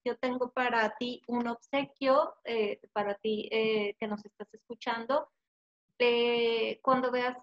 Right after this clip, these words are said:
este programa vas a tener la posibilidad de entrar a la po-, a la plataforma Chulerías M X y descargar mi ebook. Este ebook fue creado y pensado para exactamente este tema,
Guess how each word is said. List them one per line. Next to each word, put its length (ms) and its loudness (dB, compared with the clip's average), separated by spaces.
este 400 2
programa 600 2
vas 160 -2
a 60 -8
tener 300 -4
la 100 -2
posibilidad 580 -2
de 60 0
entrar 280 -4
a 20 -4
la 120 -6
po-, 240 -8
a 120 0
la 160 0
plataforma 580 -6
Chulerías 720 -6
M 420 -4
X 440 -10
y 160 -2
descargar 720 -2
mi 440 -4
ebook. 520 -2
Este 300 -2
ebook 420 -2
fue 320 0
creado 680 2
y 200 -4
pensado 880 0
para 600 4
exactamente 1080 -2
este 380 -2
tema, 420 0